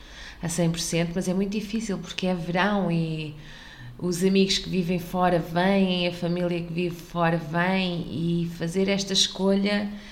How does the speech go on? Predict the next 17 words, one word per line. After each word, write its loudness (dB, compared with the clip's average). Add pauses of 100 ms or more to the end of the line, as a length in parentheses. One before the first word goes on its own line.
(460)
fica 0
sempre 0
aquela 0
sensação 0
de -8
que -6
estamos 0
a -2
falhar 0
com 2
algo 6
ou 4
que -8
estamos 0
a 2
perder 2
algo. 2